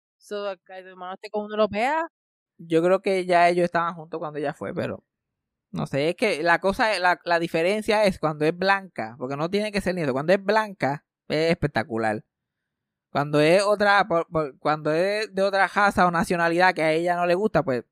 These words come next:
Speaker 2: fíjate de eso.
Speaker 1: Es una buscona.
Speaker 2: Entonces, e-, ese soy yo en el mundo, y, y, y yo perdido por el mundo buscando consejos de estos dos.
Speaker 1: Qué personajes.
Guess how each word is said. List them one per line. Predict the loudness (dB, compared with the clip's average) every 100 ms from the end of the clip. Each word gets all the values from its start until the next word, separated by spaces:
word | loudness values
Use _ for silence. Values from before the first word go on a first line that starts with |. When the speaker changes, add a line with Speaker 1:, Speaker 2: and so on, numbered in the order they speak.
| _ -6
Speaker 2:
fíjate | -4 -4 -4
de | -6
eso. | -6
Speaker 1:
Es | -2
una | 0 2
buscona. | 2 0 -6 -6 -12 -18 _ _ _
Speaker 2:
Entonces, | -14 -12 -12 -6
e-, | -2 0
ese | 0
soy | -2 0
yo | 2 2 0
en | -6
el | -8 -6
mundo, | -4 2
y, | 2
y, | 2 -4 -4
y | -2
yo | 2 4
perdido | 4 2 4
por | 4 4
el |
mundo | 2 2 4
buscando | 4 2 0
consejos | -2 0 4 4
de | 4
estos | 0 -4
dos. | -8 -12 _ _ _ _ -14
Speaker 1:
Qué | -10
personajes. | -8 -8 -8 -8 -8 -8 -10 -14 -18 _